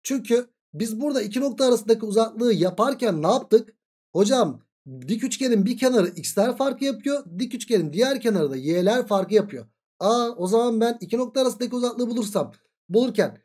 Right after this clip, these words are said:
x'ler farkı ve y'ler farkı tanıdıksa direkt kafadan yapabilirim. X'ler farkını dik üçgenin bir kenarına, y'ler farkını da dik üçgenin diğer kenarına oturttururum. Sonra özel üçgen varsa özel üçgenden sonuca da daha rahat bir şekilde u-, ulaşır mıyım?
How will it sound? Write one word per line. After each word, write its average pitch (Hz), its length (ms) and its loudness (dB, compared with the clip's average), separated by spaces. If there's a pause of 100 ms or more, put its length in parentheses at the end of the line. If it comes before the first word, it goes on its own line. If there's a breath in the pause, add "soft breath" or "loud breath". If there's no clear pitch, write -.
(240)
x'ler 226 480 0
farkı 220 340 2
ve 208 60 4
y'ler 208 400 6
farkı 214 300 0
tanıdıksa 233 520 0
direkt 254 240 -4
kafadan 220 260 2
yapabilirim. 196 440 2 (260 loud breath)
X'ler 247 400 0
farkını 220 580 2
dik 208 140 -6
üçgenin 180 440 0
bir 185 80 -6
kenarına, 269 560 4 (160)
y'ler 247 420 6
farkını 214 360 -2
da 160 120 0
dik 240 140 -8
üçgenin 147 400 -4
diğer 247 300 4
kenarına 262 320 2
oturttururum. 262 560 -4 (220 loud breath)
Sonra 262 280 4
özel 262 240 2
üçgen 233 360 -2
varsa 247 260 0
özel 254 260 2
üçgenden 214 520 -2
sonuca 175 460 0
da 254 340 2 (120)
daha 233 260 4
rahat 190 260 2
bir 185 60 -6
şekilde 208 300 -4
u-, 277 200 -6
ulaşır 220 320 0
mıyım? 247 280 0